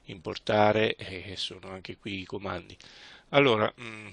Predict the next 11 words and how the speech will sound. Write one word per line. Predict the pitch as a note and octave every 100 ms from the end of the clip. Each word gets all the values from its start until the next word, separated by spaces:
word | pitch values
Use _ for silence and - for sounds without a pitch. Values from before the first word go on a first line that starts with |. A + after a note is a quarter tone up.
| - - - -
adesso | C3+ C#3 -
andiamo | B2 C#3+ B2
ad |
aprirci | - C3+ - A2+ G#2+
un | A2 G#2+ G2 F#2+
vecchio | B2 A#2 - G2 F#2+
disegno | G2 D#3+ A#2+ G2+ G2+ A#2 -
e | A2 -
andiamo | A2+ A#2 A2+ G#2 G2 G2 -
a, | G#2+ G#2 F#2+ F#2 - - -
ehm, | C#3 G2+ F#2+ E2 F#2 F2